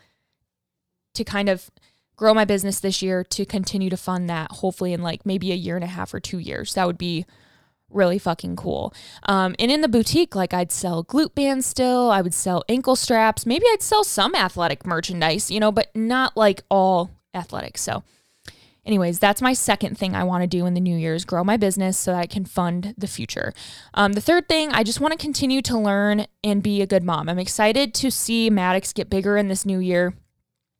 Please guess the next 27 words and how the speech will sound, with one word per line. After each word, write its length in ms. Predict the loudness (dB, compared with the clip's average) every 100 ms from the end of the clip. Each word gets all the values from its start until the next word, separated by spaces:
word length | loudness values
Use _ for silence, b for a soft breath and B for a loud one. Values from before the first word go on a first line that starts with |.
| -16 0
to 100 | 2
the 80 | 2
point 340 | 4 2 2 B B B B B
where, 500 | 4 4 6 4 2 2
like, 200 | 0 0
we 120 | -4
can 140 | -4 -6
hang 380 | -2 -2 0
out 400 | -2 2 2 2 -2 B B -2
and, 160 | 0
like, 240 | 2 -2 -4
do 180 | -8 -6
stuff. 440 | -6 -6 -8 -8
So 440 | -4 4 6 6 4
when 300 | 0 0 -4
you 300 | -10 -6 0
are, 160 | 2 2
like, 220 | 2 0
a 80 | -2
baby, 640 | -2 -6 -4 -4 -2 -2 -4
you 360 | -6 -4 -4 -4
can't 680 | -4 -4 -6 -6 -4 -4 -4
do 360 | -4 -2 0 0
anything 480 | -2 -4 -2 0
but 120 | 0 -2
cry 500 | -4 -4 -2 -6 -8 B B B B 0
and, 480 | 2 2 0 -4